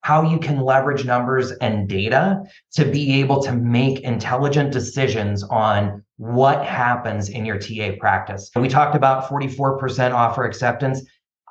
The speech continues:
At Employ, we're well over ninety percent. I would say we're actually close to about ninety-four, ninety-five percent. We set goals where each of our T A folks have expectations on hires per month.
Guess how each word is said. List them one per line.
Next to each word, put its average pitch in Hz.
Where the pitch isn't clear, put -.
At 139
Employ, 156
we're 131
well 135
over 131
ninety 131
percent. 120
I 117
would 113
say 120
we're 110
actually 110
close 107
to 117
about 110
ninety-four, 110
ninety-five 104
percent. 98
We 139
set 139
goals 139
where 127
each 151
of 156
our 143
T 139
A 139
folks 127
have 135
expectations 135
on 117
hires 139
per 131
month. 110